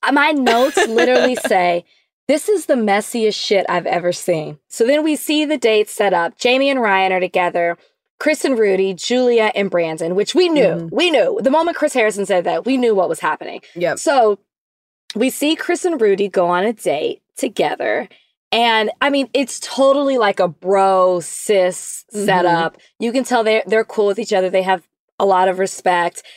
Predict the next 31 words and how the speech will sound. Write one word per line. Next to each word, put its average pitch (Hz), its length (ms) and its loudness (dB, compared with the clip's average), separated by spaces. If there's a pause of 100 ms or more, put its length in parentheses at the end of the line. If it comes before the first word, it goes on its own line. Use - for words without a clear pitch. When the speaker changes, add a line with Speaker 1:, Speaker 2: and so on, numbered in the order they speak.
(120)
Speaker 1:
Um, 190 80 -12
Speaker 2:
Mm-hmm. 214 260 2
Speaker 1:
they 214 140 2
really 262 200 2
didn't 415 200 2
go 262 240 2
on 226 160 0
that 196 220 0
much 254 200 0
of 214 100 0
a 202 60 0
date 185 380 0
'cause 190 100 -12
they 226 180 2
were 254 140 2
in, 233 180 2
like, 214 160 0
a - 80 -2
stone's 214 600 0
throw 247 340 4
<laughs> - 220 2
away 208 340 4
from 320 320 0
the 311 160 4
mansion. 254 520 2
I 330 60 4
was 320 100 -4
like, 311 160 0
"What 466 180 0
the 233 220 4
hell 359 200 4